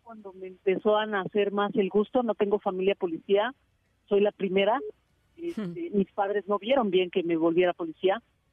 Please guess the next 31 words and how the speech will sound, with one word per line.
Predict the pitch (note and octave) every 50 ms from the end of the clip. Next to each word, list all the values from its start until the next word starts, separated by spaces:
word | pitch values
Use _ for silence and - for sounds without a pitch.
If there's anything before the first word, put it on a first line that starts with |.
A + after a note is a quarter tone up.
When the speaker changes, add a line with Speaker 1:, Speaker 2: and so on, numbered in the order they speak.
| _ -
Speaker 1:
pero | A3 F#3+ G3 G3+ G3+ G3+ G3+ G3+ G3+ G#3 - -
ahora | - G#3+ A3+ B3 C4+
que | - - A3+
me | G#3 G3+
ven | F3+ G3+ A3 A#3 A#3+ A#3+ A3 G#3+ _ _ _ _ _ _ _ _
y | _ G3
ven | F#3+ A3 A#3 B3+
el | B3 -
trabajo | A3+ G#3 G3+ G#3 G3 A#3+ A#3
que | - A3+
se | - - A3
ha | G#3
realizado, | A3 A#3 A3 G3 F#3+ - G3+ G3 G#3 A#3 C4 C#4 - _ _ _ _ _ _ _ _ _ -
eh, | - - - - - _
y, | C#4 - _ _ _ _ _ -
y | A3+ G3
créeme | - - A#3+ B3 B3+ B3+ C4+
que | - A#3+ G3+
yo | G3 A3+
me | A#3+ A#3+
siento | - - B3 A3+ - B3+ A#3+ A#3 G#3+
muy | G#3 A3 B3+ B3+
feliz. | - B3+ A3 G#3 A#3+ D4 D4 G#4+ G#4+ - _ _ _ _ _
En | G#3+ G#3
la | G#3 G3+
Secretaría | - - - G#3 G#3 - - G#3+ G#3+ A3+ A#3+ B3 B3 A#3+ A3+
he | A3+ A#3
obtenido | A3+ _ - A3 G3 G#3+ A3+ A#3 A#3 A3+ A3 G#3 G#3 - - - - - -
todas | - A3+ A3+ A#3 A#3+
las | A#3+ A3+ -
satisfacciones, | A#3 G3+ - _ F#3 E3+ - G#3 F#3+ - - A3+ A3 A3 A#3 A#3 A3